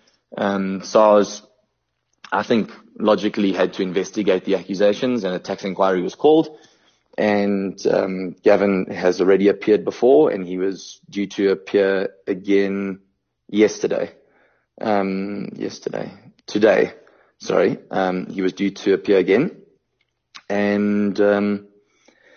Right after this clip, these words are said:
and yeah, I don't know. I, I think it's a normal formality. I believe that, you know, they have to give their evidence, they ask questions,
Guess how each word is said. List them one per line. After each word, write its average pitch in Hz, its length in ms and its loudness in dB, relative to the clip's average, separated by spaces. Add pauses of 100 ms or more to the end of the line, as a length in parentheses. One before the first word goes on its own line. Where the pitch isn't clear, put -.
(340)
and 98 420 0 (320)
yeah, 104 200 4
I 113 140 4
don't 101 180 -6
know. 101 240 -8 (420)
I, 92 280 -4
I - 20 0
think 113 180 -2
it's - 100 -8
a 101 40 -2
normal 117 240 2
formality. 101 560 -4
I 107 80 0
believe 95 400 -6
that, 90 260 -8
you 92 120 -10
know, 90 120 -6
they 92 80 0
have 95 160 -2
to 95 100 -4
give 90 280 0
their 85 240 -2
evidence, 92 420 -4
they 90 80 -2
ask 82 260 -4
questions, 92 640 -4